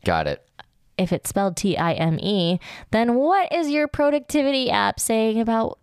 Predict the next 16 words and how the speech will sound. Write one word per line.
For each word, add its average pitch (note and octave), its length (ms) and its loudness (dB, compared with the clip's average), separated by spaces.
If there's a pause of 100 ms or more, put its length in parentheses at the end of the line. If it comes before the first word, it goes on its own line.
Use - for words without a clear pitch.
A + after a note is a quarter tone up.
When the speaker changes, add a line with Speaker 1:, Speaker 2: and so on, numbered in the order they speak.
(140)
Speaker 2:
the C#4 100 -2
things D#4 480 -2
that E4 180 0
you G4+ 260 0
love? D3 460 0 (200)
Speaker 1:
Mm. F2 380 -6 (640)
Mind A3 100 0 (100)
Speaker 2:
On, A3 40 0
Speaker 1:
your G3 100 0
business. D4+ 500 0
Speaker 2:
on D#4 60 0
your D#4 400 -2 (120)
cellular E4 600 0
tellular. F#3+ 680 0 (300)
Speaker 1:
Productivity D#2+ 640 -4
app. D#2+ 180 -2